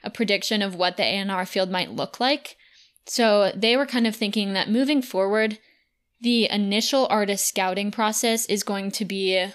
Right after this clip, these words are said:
more and more data focused, run by a data specific team, which will likely replace the traditional A and R entry role. So this team would be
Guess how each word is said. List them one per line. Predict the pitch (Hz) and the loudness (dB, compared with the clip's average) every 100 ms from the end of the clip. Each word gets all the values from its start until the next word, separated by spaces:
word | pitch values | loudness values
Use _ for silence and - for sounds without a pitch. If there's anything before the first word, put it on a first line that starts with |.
| - | -6
more | 220 220 233 | 0 2 2
and | 226 208 | 2 2
more | 202 185 | 0 0
data | 180 175 180 | 0 -2 -2
focused, | - - - - | -6 -8 -6 -2
run | 214 214 214 | 0 2 2
by | 202 196 | 2 0
a | 196 | -2
data | 196 196 214 | 0 2 2
specific | 214 - 208 - 208 190 - - | -2 -4 -6 -4 -4 -4 -6 -10
team, | - 214 - 214 - - - _ | -4 -4 -4 -8 -14 -20 -20 _
which | 214 214 | -4 0
will | 214 | -2
likely | 185 180 180 208 202 196 - | 0 -2 -2 -2 -2 -2 -4
replace | 196 - 180 185 - | -6 -2 0 0 -2
the | 190 | -6
traditional | - 175 180 190 185 | -2 -2 -2 -4 -4
A | 180 | -2
and | 180 | -2
R | 180 - | -4 -4
entry | 208 - 180 | -4 -2 -4
role. | - - - _ _ _ _ | -4 -6 -10 _ _ _ _
So | - 226 208 | -2 0 2
this | 214 - | 0 0
team | 233 214 | 0 2
would | 202 190 | 0 -2
be | 208 190 185 | -2 2 2